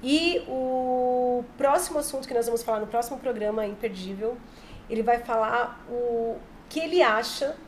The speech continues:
que é primordial pra uma bailarina fazer um show de alta qualidade, vai apontar os erros, ou seja, você vai escutar de Jorge Sabonge aquilo que é bom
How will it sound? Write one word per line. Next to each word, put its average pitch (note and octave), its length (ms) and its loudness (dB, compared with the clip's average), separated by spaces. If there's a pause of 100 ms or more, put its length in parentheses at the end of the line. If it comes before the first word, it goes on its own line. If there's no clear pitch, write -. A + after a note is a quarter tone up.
(340)
que B3+ 140 0
é A#3 340 4
primordial C#4+ 540 2
pra B3+ 100 -4
uma B3 80 -2
bailarina A3+ 360 0
fazer A3 200 -4
um A3 80 -2
show A3 240 -2
de G#3+ 120 -2
alta G#3 180 -2
qualidade, G#3+ 760 -4 (400)
vai A#3+ 200 6
apontar B3 440 2
os G3+ 160 -8
erros, A3 600 0 (200)
ou C#4 160 2
seja, G#3+ 460 0
você A3 140 -6
vai A#3 80 0
escutar B3+ 720 -2
de C4+ 140 -10
Jorge B3 260 0
Sabonge A#3+ 800 -2
aquilo B3+ 520 -8
que A3 200 -6
é G#3 80 2
bom A#3+ 420 2